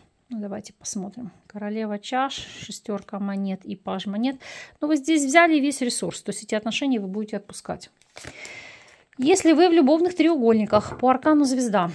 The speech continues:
это желание осуществить свою какую-то идею, мечту.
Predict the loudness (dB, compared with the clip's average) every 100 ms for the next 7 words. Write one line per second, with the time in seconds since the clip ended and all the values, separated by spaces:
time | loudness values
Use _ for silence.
0 | -8 -6 -2 -2 0 2 0 -2 -6 -6
1 | -6 -4 -2 -2 -4 -8 -4 -2 -2 -2
2 | -2 -2 -6 -6 -6 -6 -6 -6